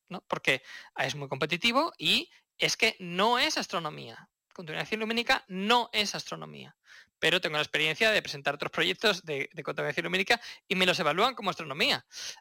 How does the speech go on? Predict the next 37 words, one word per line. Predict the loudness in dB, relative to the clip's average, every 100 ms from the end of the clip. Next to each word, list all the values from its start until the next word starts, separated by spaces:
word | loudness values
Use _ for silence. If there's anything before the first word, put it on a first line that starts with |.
| _ _ -2
Entonces, | 2 4 2
el | -2
problema | 2 2 4
de, | 4 4
de | 4
la | 0
inter-, | 0 -6 -2
de | -2
la |
ciencia | 0 -2 -2
interdisciplinar | -2 -4 -6 -2 2 2
es | 2
esa, | -2 -4
que, | -4 -8
que, | -4 -6
que, | -4 -8
que | -2
es | 0
que | 0
no | 0 2
encaja. | 2 0 -2 -8 _ -20 -20 _ 0
Y | 4 6 4 2
la | 2 2
ciencia | 0 -6 -2
ciudadana | 2 4 4 4 4
es | 2 0
como | -6 -2
lo | 0
más | 2 2 0
interdisciplinar | -4 -2 -2 0 -2 -2 -6 2 2 2
posible. | -2 -2 -4 -6 -12 _ _ -20 -20 -6
Y | -2
si | 2
ya | 2
estás | 2 0 2
en | 2
proyectos | 2 4 4 2 -2 -2 -4 -12